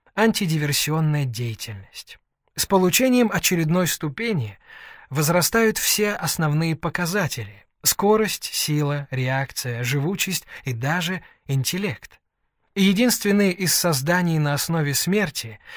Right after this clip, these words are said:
которые могут иметь детей. Существует три ступени развития. Вампир. Почти жалкое создание, зависящее от поглощения крови своих жертв. Полуживотные.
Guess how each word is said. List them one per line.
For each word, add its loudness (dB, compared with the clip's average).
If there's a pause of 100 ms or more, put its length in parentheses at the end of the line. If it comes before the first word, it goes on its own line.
(160)
которые 4
могут 2
иметь 2
детей. -6 (300)
Существует 0 (360)
три 0
ступени 0
развития. -6 (800)
Вампир. 0 (520)
Почти 0
жалкое 4
создание, 2
зависящее 0
от -6
поглощения 0
крови -4
своих -2
жертв. -6 (540)
Полуживотные. 0